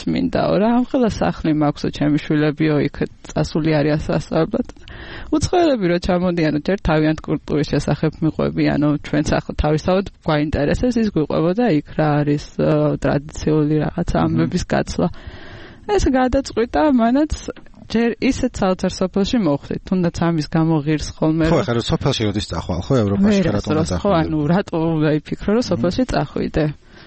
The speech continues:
Speaker 1: მ, იმის მერე მე აღარც ერთი ქალაქი აღარ მოგწონდა, რომ აი, მე რა ადგილას ვარსა,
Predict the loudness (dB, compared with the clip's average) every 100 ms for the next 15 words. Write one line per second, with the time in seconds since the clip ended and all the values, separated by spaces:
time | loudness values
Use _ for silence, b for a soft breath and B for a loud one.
0 | B -2 0 2 2 2 2 0 0 0
1 | 0 0 0 0 2 0 0 -2 -2 0
2 | 2 2 0 2 2 2 2 0 -4 -4
3 | 0 2 2 4 2 2 0 -2 0 0
4 | -2 -2 0 2 2 2 2 -2 -2